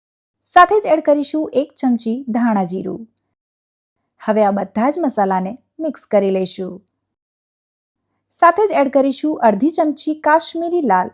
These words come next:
મરચું. હવે આ બધા જ મસાલાને એકથી બે મિનિટ સુધી આ જ રીતે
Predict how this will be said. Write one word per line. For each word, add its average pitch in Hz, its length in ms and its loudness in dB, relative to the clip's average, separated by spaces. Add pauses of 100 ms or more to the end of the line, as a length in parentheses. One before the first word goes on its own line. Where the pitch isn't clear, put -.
મરચું. 196 640 -2 (1300)
હવે 214 200 2
આ 196 60 4
બધા 196 360 2
જ 330 100 0
મસાલાને 202 500 0
એકથી 311 380 -2
બે 311 220 4
મિનિટ 269 300 2
સુધી 240 420 -2
આ 285 160 4
જ 302 100 -2
રીતે 214 340 -4